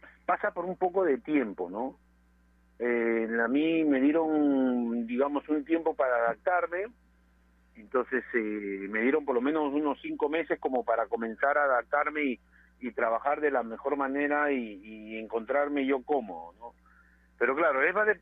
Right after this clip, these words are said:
depende de uno mismo, porque si a mí me dicen que me dan seis meses para que me adapte,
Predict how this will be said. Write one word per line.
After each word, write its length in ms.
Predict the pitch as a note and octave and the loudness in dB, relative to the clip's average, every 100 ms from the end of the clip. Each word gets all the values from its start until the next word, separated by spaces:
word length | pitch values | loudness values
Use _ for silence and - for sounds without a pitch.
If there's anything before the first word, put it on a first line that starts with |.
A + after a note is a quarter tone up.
| _ | _
depende 380 | D3+ D#3+ G#3 G#3+ | -4 0 0 0
de 40 | |
uno 200 | A3 G#3+ | 0 2
mismo, 400 | A3+ A#3 G#3 G#3+ - | 0 0 0 -2 -4
porque 1300 | - D3+ C3+ D3+ D3 C#3+ C#3+ C3+ C3 C3 B2+ B2+ B2 | -4 -4 -4 -2 0 0 -2 -2 -2 -4 -4 -4 -6
si 120 | - C#3 | -2 -2
a 40 | |
mí 140 | D#3+ | 0
me 140 | G3 G3 | 0 0
dicen 320 | G#3+ F3 C3 | 0 -2 -4
que 80 | A#2+ | -2
me 80 | C3 | 0
dan 160 | D#3+ | 0
seis 180 | F#3 F3+ | 2 2
meses 320 | F#3+ F#3 D#3+ | 2 2 2
para 180 | C3+ B2+ | 2 0
que 120 | B2 | 0
me 80 | B2+ | 2
adapte, 540 | C#3 F3 E3+ G3 G3 | 2 2 2 2 2